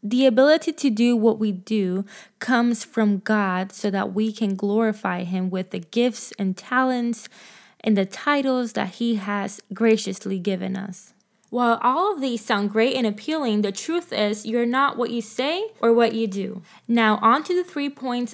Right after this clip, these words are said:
of your false identity. Number one, you are not what your following on social media is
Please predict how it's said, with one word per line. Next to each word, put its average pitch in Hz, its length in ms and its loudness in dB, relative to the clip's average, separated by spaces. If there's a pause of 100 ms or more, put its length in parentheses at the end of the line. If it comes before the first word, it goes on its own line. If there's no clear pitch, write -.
of 208 360 0
your 214 180 0
false 208 500 -2
identity. 202 840 -2 (260)
Number 226 260 6
one, 240 460 0 (720)
you 247 240 2
are 381 120 6
not 233 600 0 (260)
what 214 220 4
your 214 100 4
following 302 680 0
on 285 180 -2
social 254 360 -2
media 196 460 0
is 190 160 -6